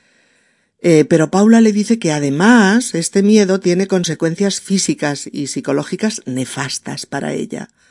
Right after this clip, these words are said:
porque este miedo le provoca ansiedad anticipada, o sea, ya antes del viaje. Dice que en cuanto el avión empieza a rodar por la pista le viene la taquicardia,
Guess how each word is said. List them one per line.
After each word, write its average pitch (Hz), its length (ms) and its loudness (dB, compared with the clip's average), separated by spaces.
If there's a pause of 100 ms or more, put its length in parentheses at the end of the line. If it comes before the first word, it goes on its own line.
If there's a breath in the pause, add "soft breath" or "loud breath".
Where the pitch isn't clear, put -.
(420)
porque 143 300 -6
este 180 220 -4
miedo 180 260 -2
le 196 100 0
provoca 165 680 -6
ansiedad 135 880 -6 (500)
anticipada, 135 760 -6
o 127 60 -8
sea, 151 220 -6
ya 170 360 -2
antes 170 460 2
del 127 160 -2
viaje. 127 460 -10 (1080)
Dice 196 440 2
que 185 160 2
en 165 120 -2
cuanto 170 280 -2
el 160 100 2
avión 170 300 2
empieza 151 540 -2
a 143 40 -4
rodar 147 340 -2
por 190 140 -2
la 175 140 -2
pista 214 400 -4
le 202 120 2
viene 185 300 2
la 214 160 2
taquicardia, 139 1040 -2